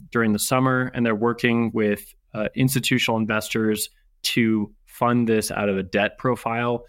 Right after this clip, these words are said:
They're trying to get to eight exahash. Now, in terms of other miners that we know out there, four point, four point five exahash is actually pretty large. I mean, this puts them into the same league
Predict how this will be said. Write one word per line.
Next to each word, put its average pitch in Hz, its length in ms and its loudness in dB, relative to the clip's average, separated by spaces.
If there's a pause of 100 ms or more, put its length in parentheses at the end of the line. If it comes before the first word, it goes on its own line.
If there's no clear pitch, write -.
(220)
They're 117 100 0
trying 123 200 2
to 123 60 2
get 120 160 0
to 107 180 0 (160)
eight 123 220 2
exahash. 101 640 -2 (240)
Now, 123 140 2
in 127 60 2
terms 135 300 2
of 131 100 -4
other 127 220 0
miners 123 440 2
that 117 100 2
we 110 80 2
know 101 160 2
out 113 220 -2
there, 117 220 0
four 117 200 -2
point, 113 280 -4 (100)
four 139 220 -2
point 131 200 -2
five 113 180 0
exahash 113 520 -2
is - 60 -6
actually 110 240 0
pretty 110 200 0
large. 101 460 -2 (360)
I 113 40 -2
mean, 113 100 2
this 117 140 0
puts 123 200 -2
them 120 200 2
into 110 160 -2
the 104 80 -2
same 107 300 2
league 104 380 0